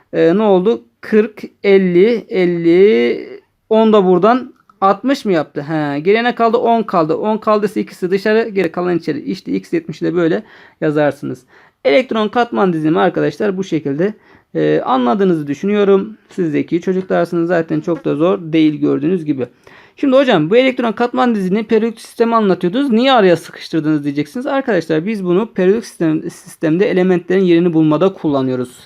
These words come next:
Elektron katman dizilimi. He, bak önemliymiş hocam. Hiç bahsetmemiştiniz. Ben o yüzden çok dinlememiştim demeyin. Tamam mı? Elektron katman dizilimi ne yapıyormuşuz? Ele-, elementlerin periyodik tabloda yerini bulmada kullanıyormuşuz. Ha, peki nasıl buluyoruz? Şu şekilde buluyorsunuz.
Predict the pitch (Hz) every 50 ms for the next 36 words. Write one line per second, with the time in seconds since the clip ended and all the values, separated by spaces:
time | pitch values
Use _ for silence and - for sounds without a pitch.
0 | _ - 147 139 135 - 139 135 131 - 135 131 - 156 135 131 131 127 127 123
1 | 123 127 127 - - - - _ _ _ _ 135 123 123 131 135 135 139 139 139
2 | 135 135 131 127 123 127 160 175 175 - - 147 135 131 131 131 131 135 143 143
3 | 135 135 - 139 135 131 135 139 143 147 147 147 147 143 143 139 135 135 139 -
4 | _ - 147 139 139 - 160 160 - - 170 165 165 165 - 165 160 156 156 151
5 | 143 135 143 147 151 151 151 147 143 156 156 156 - 151 - - 156 156 156 156
6 | 160 156 151 156 156 - 180 175 160 160 156 151 143 160 233 311 - - - -
7 | - - _ _ - 185 185 226 196 156 143 151 170 180 175 185 185 190 190 -
8 | 185 185 - 190 185 185 185 170 165 175 175 180 196 190 185 - 175 165 160 165
9 | - 247 247 - - - - 175 165 175 190 - 190 175 180 180 180 170 160 160
10 | - 185 226 214 - 196 160 160 175 175 - 170 151 156 156 190 185 170 160 151
11 | 156 160 156 147 147 147 147 151 151 160 160 160 - 139 139 135 135 135 131 127
12 | 127 - 143 151 156 - - - - - - - 220 214 190 185 220 220 - 190
13 | 170 160 151 143 147 165 247 247 - - - 240 202 - 196 185 185 175 180 175
14 | 156 143 139 135 - 131 127 123 -